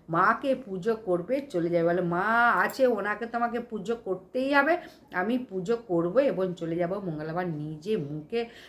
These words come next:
সমস্ত দর্শকদের বলে দিচ্ছে, সমস্ত ভক্তদের বলে দিচ্ছে, "তোমরা শুধু বলো, 'জয় কৃষ্ণকালী মায়ের জয়,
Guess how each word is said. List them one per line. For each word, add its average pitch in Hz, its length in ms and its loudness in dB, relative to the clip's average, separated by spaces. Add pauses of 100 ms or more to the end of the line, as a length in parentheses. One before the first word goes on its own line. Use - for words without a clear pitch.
সমস্ত 370 800 4
দর্শকদের 240 1080 2
বলে 165 340 -2
দিচ্ছে, 156 600 -8 (340)
সমস্ত 262 640 2 (200)
ভক্তদের 240 720 2
বলে 185 280 4
দিচ্ছে, 165 500 -4 (340)
"তোমরা 214 360 0
শুধু 233 320 -8
বলো, 196 300 -2
'জয় 208 720 4 (100)
কৃষ্ণকালী 202 680 -8
মায়ের 175 540 -4
জয়, 214 240 0